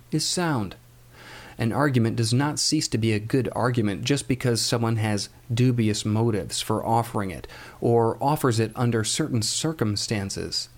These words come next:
It is unsound if it is invalid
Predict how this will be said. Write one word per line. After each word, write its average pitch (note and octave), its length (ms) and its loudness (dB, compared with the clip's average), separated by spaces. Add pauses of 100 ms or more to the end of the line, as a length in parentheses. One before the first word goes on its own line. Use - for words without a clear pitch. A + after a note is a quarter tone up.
(500)
It A#2+ 120 0
is A2+ 220 0
unsound B2 800 0 (240)
if A#2 180 0
it A2 100 0
is G2+ 200 -2
invalid B2+ 720 0